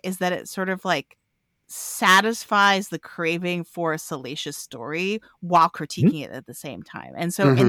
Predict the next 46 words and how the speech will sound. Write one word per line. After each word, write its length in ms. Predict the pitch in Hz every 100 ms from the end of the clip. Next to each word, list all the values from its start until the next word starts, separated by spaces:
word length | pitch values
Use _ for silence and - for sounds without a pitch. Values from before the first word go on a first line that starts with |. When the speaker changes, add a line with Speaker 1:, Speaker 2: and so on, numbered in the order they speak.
| 117
Speaker 1:
that 100 | 120
way, 280 | - 175 175 -
I 80 | 196
think 260 | 202 190
a 60 | 180
lot 180 | 180 226
of 80 |
people 280 | 226 208 190
who 200 | - 180
would 460 | 165 226 269 196 175 - _ _ _ 539
be, 180 | 214 185
like, 400 | 170 160 - - _ _ _ _ _ _ _ _ _ _ _
into 240 | 233 208 190
the 120 | 175
tabloid 520 | - 165 170 165 160
stories 720 | - 170 160 156 156 151 156 _
just 220 | - 170
at 120 | 147 -
face 220 | 170 180
value, 460 | 156 160 156 143 143
they 160 | 160
would, 300 | 165 190 214
maybe 400 | 180 190 214 214
they 180 | 180 175
would 240 | 156 202
even 300 | 196 165 156
watch 280 | 156 156 -
the 120 | 156
Lifetime 440 | 151 156 - 147 147
version 300 | 151 160 156
of 60 |
this 140 | 151 -
movie. 200 | 156 160 - -
I 100 | 202
think 220 | 269 294
they 100 | 392
actually 300 | 254 247 294 214
are 80 |
still 260 | 190 - 180
going 160 | 175 165
to 60 |
be 100 | 147
drawn 360 | 139 135 135 202
to 100 | 214
the 120 | 147
story. 500 | - 127 131 226 370